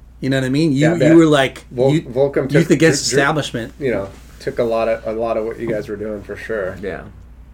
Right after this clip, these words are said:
Speaker 3: And Willie, Willie, um, used to answer phones for us.
Speaker 1: Yeah.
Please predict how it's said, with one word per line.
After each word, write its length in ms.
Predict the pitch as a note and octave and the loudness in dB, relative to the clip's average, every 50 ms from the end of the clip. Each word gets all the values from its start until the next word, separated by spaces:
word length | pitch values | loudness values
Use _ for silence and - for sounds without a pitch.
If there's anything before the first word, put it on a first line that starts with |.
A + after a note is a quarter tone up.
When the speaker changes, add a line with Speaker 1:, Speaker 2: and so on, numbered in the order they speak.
| - - - - - - - - | -20 -20 -20 -20 -20 -20 -14 -8
Speaker 3:
And 160 | E3+ F3 F3 | -6 -4 -4
Willie, 400 | F3+ F#3 G3 F#3+ F3 D3+ C3 - - | -2 -2 -2 -2 -2 -2 -4 -4 -6
Willie, 500 | B2+ B2+ C3+ D3+ D#3 D#3 C#3 A#2+ G#2+ - - | -4 -2 -2 -2 -2 -2 -4 -6 -8 -12 -10
um, 340 | - A2+ A2+ G#2+ G#2+ G2+ G#2+ - - - - - - | -8 -6 -6 -6 -6 -8 -12 -14 -18 -20 -20 -18 -14
used 240 | A#2 B2 A#2+ - - | -12 -12 -12 -10 -8
to 100 | A2+ A2 | -8 -6
answer 340 | A2+ A2+ A2+ - - A2+ | -6 -8 -8 -10 -12 -12
phones 400 | G#2 - - A2 A2 A2+ A#2+ A2+ | -12 -10 -10 -8 -8 -8 -10 -14
for 280 | - - - G#2 - G2 | -16 -18 -18 -16 -16 -16
us. 240 | G#2 - - - - - - - - - - - - - - | -16 -18 -20 -20 -20 -20 -20 -20 -20 -20 -20 -20 -16 -10 -8
Speaker 1:
Yeah. 200 | C3 A2+ G#2 | -8 -8 -8